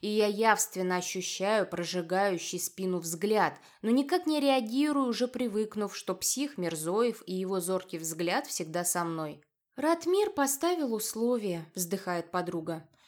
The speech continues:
«Это очередная его прихоть, и если я не поеду, он покажет твоему отцу видео и бла-бла-бла». Прерываю я ее, злясь на этих самовлюбленных баловней судьбы.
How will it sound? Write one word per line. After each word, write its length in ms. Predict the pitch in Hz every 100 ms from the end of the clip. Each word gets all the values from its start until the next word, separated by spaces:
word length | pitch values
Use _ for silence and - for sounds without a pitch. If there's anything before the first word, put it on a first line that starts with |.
| _
«Это 220 | 381 381 403
очередная 640 | 392 359 320 311 339 349
его 200 | 311 302
прихоть, 600 | 302 269 254 247 240 -
и 60 | 233
если 400 | 254 247 - 240
я 280 | 233 254
не 140 | 262 214
поеду, 960 | 208 202 196 185 233 277 294 294 277 _ -
он 300 | 262 294 277
покажет 640 | 196 185 - 302 277 277
твоему 360 | 214 214 208 196
отцу 360 | 190 185 -
видео 540 | 165 170 277 254 269 262
и 140 | 208
бла-бла-бла». 960 | 175 226 339 330 262 269 240 208 220 214 -
Прерываю 560 | 196 196 185 185 170
я 140 | 165 160
ее, 280 | 156 175
злясь 400 | 220 165 165 185
на 120 | 180 160
этих 180 | 170
самовлюбленных 1040 | - 170 170 170 160 160 175 269 302 269 165
баловней 500 | 156 160 165 165 160
судьбы. 580 | - 160 156 160 151